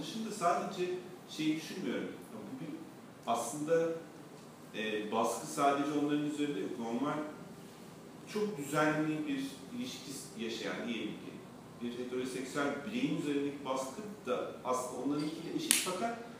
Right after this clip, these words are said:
e, o birey kalıba uyduğu için devam edebiliyor ama onun biraz dışına çıkmaya çalıştığı anda veya mesela atıyorum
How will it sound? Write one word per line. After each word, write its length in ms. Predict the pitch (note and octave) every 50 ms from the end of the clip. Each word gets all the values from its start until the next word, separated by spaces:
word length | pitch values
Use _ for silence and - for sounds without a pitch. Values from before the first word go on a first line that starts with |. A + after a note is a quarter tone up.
| - - - - - - - - A2
e, 340 | A#2+ B2 A#2+ A#2+ A#2 A#2 A#2 - - -
o 140 | C#3+ C#3+ D#3+
birey 340 | F#3 G3 G3+ - - - - - -
kalıba 340 | - D#3 D3+ D3+ - A3 G#3
uyduğu 360 | G#3 F3+ - - D3+ D3+ D3+
için 200 | D3+ - - - A2+ - - - B2
devam 460 | C3+ C3+ D3 E3 F3 E3+ E3+ E3+ E3+
edebiliyor 440 | E3 E3+ E3 E3+ F3 F3 - - -
ama 200 | - - - - - - - - -
onun 240 | B2+ C#3+ F3+ E3+ -
biraz 300 | - C#4 C4 - - -
dışına 280 | - - - C3+ C3 -
çıkmaya 340 | - - - C3+ C3 B2+
çalıştığı 460 | - C#3 C3 - C3 - - - E3 D#3+ C#3+
anda 340 | B2+ A2 G#2 G#2 G2+ G2+ - - -
veya 240 | A2 A#2+ A#2+ A#2+ A#2+ - - - - - - - -
mesela 200 | - - B2 A2 A2 - - - - - - - - - - - - - - - - - - - - - D3
atıyorum 320 | - - B2 A#2 A#2 -